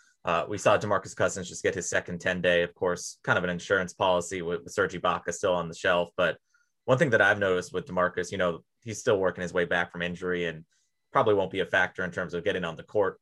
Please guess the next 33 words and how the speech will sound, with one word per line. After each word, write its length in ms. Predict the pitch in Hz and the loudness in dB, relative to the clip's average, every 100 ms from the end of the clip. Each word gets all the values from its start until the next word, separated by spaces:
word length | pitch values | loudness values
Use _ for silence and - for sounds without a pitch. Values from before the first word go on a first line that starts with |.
| _ | _
come 140 | 95 87 | -6 -4
playoff 360 | 98 90 85 | 0 0 0
time. 300 | - 82 82 | -4 -4 -2
But 220 | 85 80 - _ _ _ | 0 -2 -4 _ _ _
just 160 | 120 - | -10 -8
in 80 | |
terms 300 | 113 113 92 | -2 -2 0
of 180 | 98 82 | -4 -4
being 360 | 104 98 92 85 | -6 -6 -6 -6
a 80 | - | -2
positive 480 | 104 98 90 90 - | 2 2 2 -6 0
presence 420 | 104 90 92 - | 0 0 -8 -8
in 80 | 85 | -4
the 80 | |
locker 340 | 85 92 95 95 | 0 0 -2 -4
room, 300 | 95 92 90 | -4 -4 -4
obviously 300 | 87 82 85 | -6 -6 -6
he 40 | 87 | -6
knows 220 | 82 - | -6 -4
Rondo 400 | 101 101 95 98 | -2 -2 0 0
well. 460 | 90 92 92 87 87 _ _ _ | 2 2 2 0 -4 _ _ _
Seems 220 | - 90 | -12 -6
like 100 | 87 | -6
he 80 | 87 | -4
gets 200 | 90 - | -6 -2
along 200 | 95 90 | -2 -2
really 220 | 90 87 | 0 0
well 220 | 87 87 | 2 0
with 140 | 82 85 | 0 -4
Kawhi 300 | 98 92 87 | 0 0 0
and 80 | 82 | -2
Paul 180 | 87 | -4
George. 540 | 85 92 90 85 82 | -2 -2 0 -2 -6